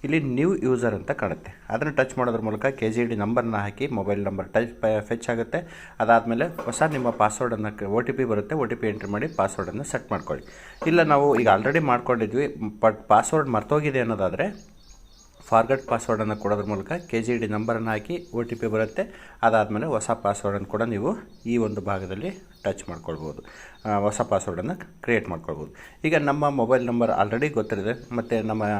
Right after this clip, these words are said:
ಪಾಸ್‌ವರ್ಡನ್ನು ನನಗೆ ನೆನಪಿದೆ ಅನ್ನೋದಾದರೆ ನೀವು ನೇರವಾಗಿ ಇಲ್ಲಿ ಮತ್ತೆ ಲಾಗಿನ್ ಪೇಜ್ಗೆ ಹೋಗೋದ್ರ ಮೂಲಕ ನೀವು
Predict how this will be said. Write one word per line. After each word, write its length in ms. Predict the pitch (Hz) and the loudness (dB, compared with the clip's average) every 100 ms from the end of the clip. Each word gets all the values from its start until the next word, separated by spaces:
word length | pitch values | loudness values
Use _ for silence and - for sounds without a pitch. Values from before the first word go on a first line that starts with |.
| 101 - - | -6 -10 4
ಪಾಸ್‌ವರ್ಡನ್ನು 520 | 104 - 123 123 117 | 4 4 0 0 0
ನನಗೆ 260 | 107 104 98 | -2 -4 -2
ನೆನಪಿದೆ 400 | 98 117 135 113 | -4 -2 0 2
ಅನ್ನೋದಾದರೆ 480 | 98 87 82 123 | 0 -2 -4 -4
ನೀವು 200 | 170 120 | -4 -2
ನೇರವಾಗಿ 800 | 110 123 147 131 101 92 131 202 - - - 117 | -2 2 2 2 0 -4 -6 -8 -12 -20 -16 -6
ಇಲ್ಲಿ 220 | 117 185 185 | -4 -4 -4
ಮತ್ತೆ 200 | 107 - | -4 0
ಲಾಗಿನ್ 400 | 101 101 120 117 | 2 2 0 -2
ಪೇಜ್ಗೆ 220 | 107 104 | -2 -2
ಹೋಗೋದ್ರ 320 | 98 98 101 95 | -2 -2 -2 -4
ಮೂಲಕ 300 | 90 92 165 | -6 -8 -8
ನೀವು 560 | 165 104 160 - - | -6 -6 -6 -10 -20